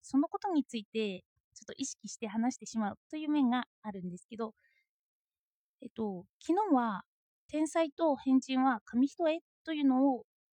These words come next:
本を紹介しつつ、ブログ記事にしました。ストーリー風にちょっとここでも触れていきます。昔のチェス世界チャンピオンとコンピューターがどっちが賢いのかっていうのを競う話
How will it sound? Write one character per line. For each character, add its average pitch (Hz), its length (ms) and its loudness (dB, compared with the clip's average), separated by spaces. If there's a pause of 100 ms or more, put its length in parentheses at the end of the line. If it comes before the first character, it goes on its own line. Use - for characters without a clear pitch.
(140)
本 311 180 4
を 202 80 -4
紹 226 240 -4
介 240 140 -2
し - 60 -14
つ - 120 -20
つ、 233 360 -4 (500)
ブ 240 80 -6
ロ 262 100 4
グ 262 140 4
記 - 120 -20
事 240 120 -2
に 269 160 4
し 233 100 -12
ま 208 100 -6
し - 80 -16
た。 - 140 -14 (840)
ス - 100 -20
ト 330 100 2
ー - 40 4
リ 339 120 2
ー - 40 -8
風 320 200 0
に 294 320 8
ち - 100 -10
ょ - 20 -18
っ - 20 -18
と - 100 -6
こ 202 140 -12
こ 247 100 0
で 247 80 4
も 208 260 2
触 - 100 -12
れ 190 80 -6
て 190 100 -12
い 180 60 -10
き - 100 -16
ま 165 160 -10
す。 - 220 -20 (1200)
昔 311 320 -4
の 359 240 0 (140)
チ - 100 -10
ェ 320 40 -6
ス 269 140 -8
世 - 140 -10
界 294 220 -4
チ - 120 -6
ャ 349 40 -2
ン 311 100 -4
ピ 233 120 -4
オ 196 80 -4
ン 180 120 -6
と 208 260 -2 (120)
コ - 140 -4
ン 269 60 4
ピ 294 120 -6
ュ - 20 -4
ー - 80 -8
タ 220 80 -4
ー 202 80 -2
が 214 240 -2 (420)
ど 370 60 -8
っ 415 80 -6
ち - 80 -6
が 339 140 -2
賢 - 360 -4
い 339 60 2
の 330 100 0
か 359 240 2
っ - 20 2 (520)
て 262 80 -2
い 247 140 0
う 240 40 0
の 226 180 -2
を 226 80 -4
競 - 260 -8
う - 20 -8
話 202 460 -8